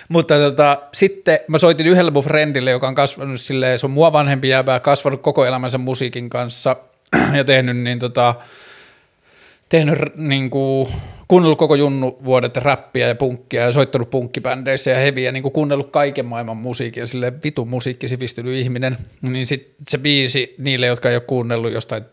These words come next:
vitun tyhmästä syystä vielä sitä biisiä, niin se jakautuu, niinku, kahteen osaan, että siinä on, niinku, A- ja B-osa, josta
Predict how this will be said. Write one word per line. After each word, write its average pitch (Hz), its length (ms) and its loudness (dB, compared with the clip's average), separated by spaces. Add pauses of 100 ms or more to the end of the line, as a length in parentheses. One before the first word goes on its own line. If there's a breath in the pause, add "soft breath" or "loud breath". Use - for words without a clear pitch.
(180)
vitun 107 240 -10
tyhmästä 120 420 -8
syystä 127 340 -4
vielä 143 240 2
sitä 139 180 -2
biisiä, 147 460 2 (100)
niin 139 360 -4
se - 240 -4
jakautuu, 139 420 2
niinku, 123 180 -6
kahteen 117 500 -4
osaan, 127 260 -4
että 123 100 -8
siinä 127 100 -6
on, 113 40 -8
niinku, 120 200 -6
A- 127 160 4
ja 123 100 0
B-osa, 117 480 -2
josta 117 380 -4